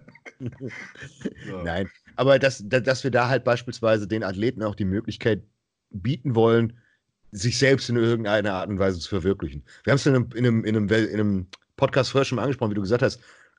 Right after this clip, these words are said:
Speaker 2: es ist geil, einfach dein, dein Produkt zu sehen mit deinem Namen drauf.
Speaker 1: Das ist mega nice.
Speaker 2: Und das, darum geht's uns auch. Wir sind halt, wir wollen ja den Leuten irgendwie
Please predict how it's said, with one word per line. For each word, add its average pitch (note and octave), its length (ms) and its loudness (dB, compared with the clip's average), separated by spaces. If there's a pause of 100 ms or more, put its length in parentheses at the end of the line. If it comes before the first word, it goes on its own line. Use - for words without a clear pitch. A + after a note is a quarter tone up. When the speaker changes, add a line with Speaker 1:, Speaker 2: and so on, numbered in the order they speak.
Speaker 2:
es G2 80 -8
ist - 100 -6
geil, C3 220 4
einfach B2 220 -6
dein, A2+ 180 -6 (140)
dein G#2+ 340 -8
Produkt B2+ 320 -4
zu B2 80 -6
sehen A#2+ 160 -2
mit A2+ 100 -4
deinem G#2+ 220 0
Namen G#2+ 260 0
drauf. C#2 380 -12 (600)
Speaker 1:
Das - 100 -20
ist - 100 -20
mega F2 340 -6
nice. D2 440 -14 (100)
Speaker 2:
Und C3 340 -6 (300)
das, - 280 -2 (120)
darum D3+ 400 2
geht's D#3 320 0
uns A2 100 -8
auch. C3+ 220 -2
Wir B2 80 -4
sind C3+ 160 -4
halt, B2 180 2 (1300)
wir A#2 180 -4
wollen F3+ 240 2
ja E3 80 2
den C3 140 -2
Leuten C#3+ 400 0
irgendwie C3 500 -2